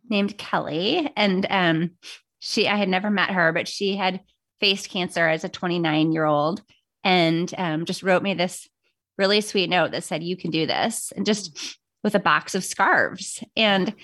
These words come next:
Speaker 1: I hadn't given much thought to losing my hair because we also had a two-year-old toddler at home and we were renovating a
Speaker 2: <laughs>
Speaker 1: house and living in a rental. And I was trying to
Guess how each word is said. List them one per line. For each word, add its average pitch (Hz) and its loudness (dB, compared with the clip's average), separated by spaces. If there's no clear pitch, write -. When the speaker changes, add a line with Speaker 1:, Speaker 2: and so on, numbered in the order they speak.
Speaker 1:
I 208 -6
hadn't 226 0
given 202 4
much 175 2
thought 165 2
to - -8
losing 180 -2
my 156 0
hair 151 2
because 170 -6
we 214 2
also 247 4
had 254 6
a 247 4
two-year-old 180 4
toddler 185 0
at 185 2
home 160 0
and 180 0
we 190 -2
were 175 -2
renovating 170 0
a - -10
Speaker 2:
<laughs> - -
Speaker 1:
house 220 4
and 180 -2
living 156 -4
in 175 -2
a 165 -2
rental. 220 4
And 160 2
I 151 0
was 175 -6
trying 175 0
to 160 -2